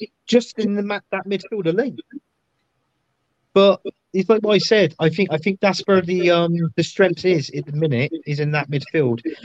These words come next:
And it's like the attacking one. I mean, you know, with the counterattacks, um, they, they had, you know, and they were down, they had strong, they attacked through the middle, they attacked through the right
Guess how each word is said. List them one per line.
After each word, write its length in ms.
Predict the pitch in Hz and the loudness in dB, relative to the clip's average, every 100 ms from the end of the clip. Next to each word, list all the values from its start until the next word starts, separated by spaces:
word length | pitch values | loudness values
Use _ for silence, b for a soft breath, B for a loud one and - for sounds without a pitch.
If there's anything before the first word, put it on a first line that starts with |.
| B | B
And 100 | - | 0
it's 80 | 156 | 2
like 140 | 180 170 | 2 2
the 100 | 165 | 0
attacking 460 | 156 190 170 147 | 0 -6 -6 -6
one. 120 | 135 123 | -6 -4
I 100 | 151 | -4
mean, 300 | 156 151 151 147 | -2 -4 -4 -10
you 120 | - 170 | -4 -2
know, 140 | 135 | -2
with 140 | 139 | -2
the 180 | 147 143 | -4 -4
counterattacks, 1040 | 131 - 165 - 123 160 135 - - - 120 | -4 -4 -4 -4 -6 -6 -6 -8 -6 -4 0
um, 260 | 117 113 117 | 0 0 0
they, 120 | 120 | -2
they 180 | 117 117 | 0 0
had, 260 | 113 110 113 - B B | 2 0 -4 -14 B B
you 100 | - | 0
know, 260 | 127 120 139 | 4 4 4
and 140 | 143 143 | 2 2
they 100 | 151 | 2
were 120 | 139 | 0
down, 380 | 151 143 143 131 131 | -2 -2 -2 -8 -10
they 120 | 123 147 | -4 0
had 160 | 139 | -2
strong, 520 | - - 165 160 156 156 | -4 -4 -2 -2 -2 -4
they 120 | 151 143 | 0 0
attacked 380 | 135 - 156 | 0 -6 -8
through 180 | - 165 | -6 -6
the 80 | 147 | -4
middle, 440 | 151 160 156 156 156 | 0 0 2 0 0
they 140 | 131 | -4
attacked 360 | 120 - 147 _ | -6 -8 -10 _
through 100 | 135 | -6
the 100 | 127 | -4
right 400 | 143 160 156 151 | -2 0 0 -2